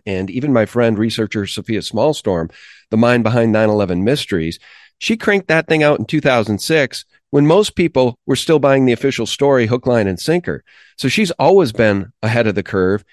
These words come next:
and she is the one, believe it or not, who told David Weiss, "David,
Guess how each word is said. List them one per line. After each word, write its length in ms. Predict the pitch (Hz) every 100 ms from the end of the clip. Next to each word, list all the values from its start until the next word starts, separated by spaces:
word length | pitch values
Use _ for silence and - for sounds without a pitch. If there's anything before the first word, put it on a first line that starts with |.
| _
and 140 | 131 120
she 300 | - 254 269
is 400 | - 208 202 160
the 100 | 156
one, 280 | 165 185 147
believe 340 | 135 143 139
it 80 | 139
or 220 | 123 113
not, 420 | 110 131 127 113 -
who 220 | 117 107
told 420 | - - 170 156
David 320 | 147 143 120 104
Weiss, 500 | 143 151 113 - - _ _ _ _ -
"David, 400 | 107 117 85 78